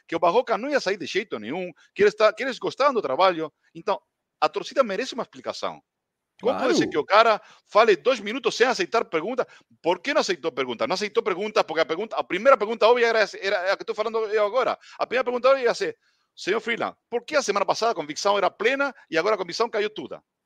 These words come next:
Speaker 1: Que, que mudou da semana passada para essa?
Speaker 2: Sim.
Speaker 1: Explica." Era óbvia a pergunta. Mas, claro, ele não quis aceitar perguntas, então, e ninguém no clube falou, "Não, tu tens que botar a cara, tu és responsável do futebol, tu tens que bo-, botar a cara na frente da torcida, alguém tem que dar a cara."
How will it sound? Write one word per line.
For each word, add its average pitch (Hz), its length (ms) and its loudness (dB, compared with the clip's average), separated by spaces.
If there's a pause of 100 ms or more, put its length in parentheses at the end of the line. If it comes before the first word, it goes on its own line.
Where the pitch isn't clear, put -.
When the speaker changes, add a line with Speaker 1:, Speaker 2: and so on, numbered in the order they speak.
(260)
Speaker 1:
Que, 190 160 0
que 262 160 -4
mudou 285 260 0
da 185 80 2
semana 147 140 -2
passada 156 240 -2
para 139 160 0
essa? 339 120 -2
Speaker 2:
Sim. 339 240 -6
Speaker 1:
Explica." - 500 -4 (280)
Era 151 280 2
óbvia 254 340 2
a 127 40 -4
pergunta. 113 420 -8 (200)
Mas, 143 120 -6
claro, 156 240 0
ele 156 140 -2
não 233 120 -4
quis 247 200 -12
aceitar 226 240 -2
perguntas, 240 520 -4
então, 214 260 -6 (260)
e 190 100 -8
ninguém 254 280 -4
no 285 80 -4
clube 262 140 -6
falou, 254 140 2
"Não, 269 220 -4
tu 226 140 -12
tens 240 160 -8
que 254 100 -14
botar 226 220 -4
a 226 40 -10
cara, 233 260 -4
tu 208 100 -6
és 214 60 -6
responsável 220 320 -6
do - 20 -20
futebol, 226 240 -14
tu - 80 -20
tens 233 160 -8
que 240 80 -18
bo-, 226 160 -8
botar 196 260 -6
a 240 60 -2
cara 240 160 -6
na 220 60 -6
frente 226 120 -12
da 269 60 -12
torcida, 226 320 -10
alguém 240 320 0
tem 262 100 -10
que 160 60 -8
dar 127 100 2
a 117 40 -2
cara." 90 300 -6